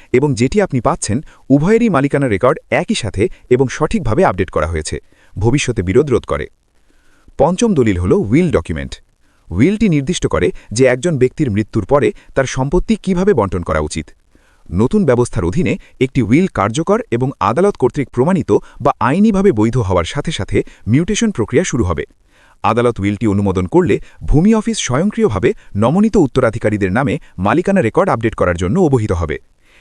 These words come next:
এটি উত্তরাধিকার প্রক্রিয়াকে সহজ করে তোলে, যার ফলে সুবিধাভোগীদের জন্য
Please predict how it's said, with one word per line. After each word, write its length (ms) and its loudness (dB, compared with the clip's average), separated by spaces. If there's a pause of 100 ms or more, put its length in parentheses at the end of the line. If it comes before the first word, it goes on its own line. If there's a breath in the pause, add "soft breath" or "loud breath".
(140 soft breath)
এটি 180 2
উত্তরাধিকার 560 0
প্রক্রিয়াকে 420 -2
সহজ 320 -2
করে 160 0
তোলে, 220 -4 (300 soft breath)
যার 200 0
ফলে 200 -2
সুবিধাভোগীদের 640 0
জন্য 220 0